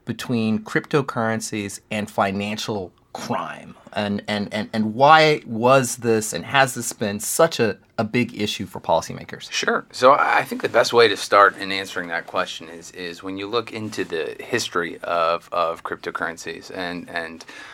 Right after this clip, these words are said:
Speaker 2: uh, how they've developed. You know, this was a new industry, it was a new technology,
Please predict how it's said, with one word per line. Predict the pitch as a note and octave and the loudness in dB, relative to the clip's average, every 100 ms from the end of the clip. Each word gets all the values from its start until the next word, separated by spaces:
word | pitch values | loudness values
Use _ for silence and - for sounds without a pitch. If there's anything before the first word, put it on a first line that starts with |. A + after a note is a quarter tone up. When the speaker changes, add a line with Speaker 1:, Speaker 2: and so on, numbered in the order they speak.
| - | -8
Speaker 2:
uh, | E2+ E2 E2 | -4 0 0
how | - - G2 | 2 6 6
they've | F#2 F2 - | 6 0 -4
developed. | E2+ E3 D#3 F2+ - - | 2 4 6 2 -4 -10
You | G#2 | -4
know, | F2 F2 | -4 -2
this | F2 F2+ | -4 -6
was | F#2 E2 | -6 -6
a | E2+ E2+ E2 | 0 2 2
new | E2+ G2 A2 | -2 -4 -4
industry, | F#2 E2+ E2+ - F#2 | -4 -6 -6 -4 -4
it | - | -6
was | D#2+ | -10
a | |
new | E2+ F#2+ | -8 -6
technology, | G#2 - E2 F2 G2+ G2 D#2+ F2 - | -6 -4 -4 2 4 4 0 -8 -12